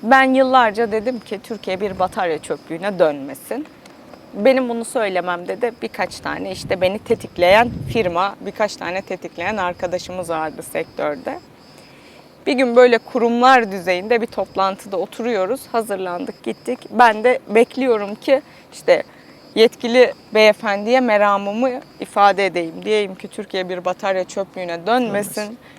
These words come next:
Speaker 1: Lütfen rica ediyorum, istirham ediyorum, bu konuda alınabilecek bütün önlemleri alalım. Çünkü bizim çöp atılacak paramız yok." diyelim. O arkadaşlar da varlar toplantıda.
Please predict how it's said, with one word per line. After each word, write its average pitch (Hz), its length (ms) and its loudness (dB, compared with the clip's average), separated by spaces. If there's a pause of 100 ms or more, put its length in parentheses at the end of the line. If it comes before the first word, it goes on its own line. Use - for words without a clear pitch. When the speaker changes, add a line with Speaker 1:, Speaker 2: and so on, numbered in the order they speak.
(120)
Speaker 1:
Lütfen 196 580 -2
rica 214 380 2
ediyorum, 185 300 -2
istirham 220 580 -2
ediyorum, 196 320 -4
bu - 140 -16
konuda 202 280 -4
alınabilecek 196 640 -6
bütün 214 240 -10
önlemleri 180 580 -4
alalım. 226 520 0 (400)
Çünkü 233 280 -2
bizim 220 220 -4
çöp 247 240 -4
atılacak 214 500 -4
paramız 202 440 -4
yok." 202 180 -2 (140)
diyelim. 165 380 -6 (920)
O 381 120 8
arkadaşlar 175 840 4
da 160 120 2
varlar 151 380 2
toplantıda. 160 880 -8